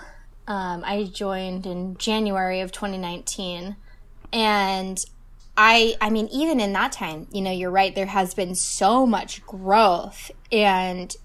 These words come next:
I feel like it has, you know, it's probably maybe, like, a few years in the making.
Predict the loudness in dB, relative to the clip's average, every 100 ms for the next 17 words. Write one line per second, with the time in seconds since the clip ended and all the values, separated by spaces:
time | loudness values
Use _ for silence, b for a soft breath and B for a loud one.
0 | -20 2 2 4 4 2 2 -2 -2 -2
1 | -2 -4 -4 -4 0 4 4 4 2 0
2 | B B B 2 4 6 4 0 -4 -2
3 | 0 0 0 -2 -2 -2 -4 -4 -4 -4
4 | -6